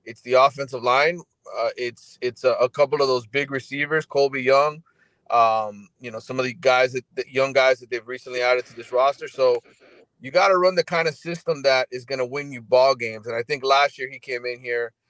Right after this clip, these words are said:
saying, "No, we're gonna run the football. It's just gonna be a mindset." And then he realized, "Man, I don't, I don't know, I don't only not have the offensive lineman, I don't even have the backs that I need to play this kind of style."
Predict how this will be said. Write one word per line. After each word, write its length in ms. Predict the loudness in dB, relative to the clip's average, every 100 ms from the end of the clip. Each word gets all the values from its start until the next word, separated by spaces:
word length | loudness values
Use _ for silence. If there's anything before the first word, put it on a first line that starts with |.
| _ _
saying, 260 | -6 -4
"No, 160 | 0 0
we're 120 | 0
gonna 180 | -2 0
run 180 | 0 0
the 100 | -4
football. 420 | -6 -2 0 -2
It's 100 | -4
just 140 | -12
gonna 160 | -12 -6
be 100 | -4
a 60 |
mindset." 520 | -2 -2 -4 -6 -10 -10
And 80 |
then 80 | -14
he 100 | -10
realized, 340 | -4 0 0 -2
"Man, 160 | -4
I 100 | -2
don't, 100 | -2 0
I 100 | 0
don't 120 | 2
know, 100 | -2 -8
I 120 | -2
don't 140 | 0 -2
only 280 | -4 -10 -16 _ _ _ _
not 280 | 0 2
have 180 | 4 2
the 80 | 2
offensive 320 | 0 0 -6
lineman, 260 | -4 -4 -4
I 60 |
don't 100 | -4
even 140 | -6 -8
have 140 | -8
the 60 | -8
backs 440 | 0 0 0 -8
that 100 | -10
I 60 | -8
need 240 | -10 -18
to 80 | -20
play 200 | -12 -10
this 140 | -10
kind 160 | -10 -8
of 80 | -4
style." 360 | 0 2 0